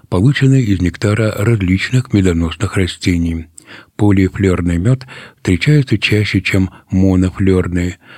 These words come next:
К полифлерным медам относятся луговой, полевой,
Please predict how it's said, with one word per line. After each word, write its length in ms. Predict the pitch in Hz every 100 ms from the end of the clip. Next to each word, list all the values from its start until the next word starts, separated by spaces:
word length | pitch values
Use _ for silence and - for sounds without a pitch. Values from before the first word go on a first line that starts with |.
| -
К 100 | -
полифлерным 800 | - 113 107 104 104 101 95 95
медам 400 | 98 98 117 117
относятся 540 | 95 - 92 98 - 95
луговой, 720 | 98 104 101 85 90 92 - - -
полевой, 680 | 104 104 87 90 87 87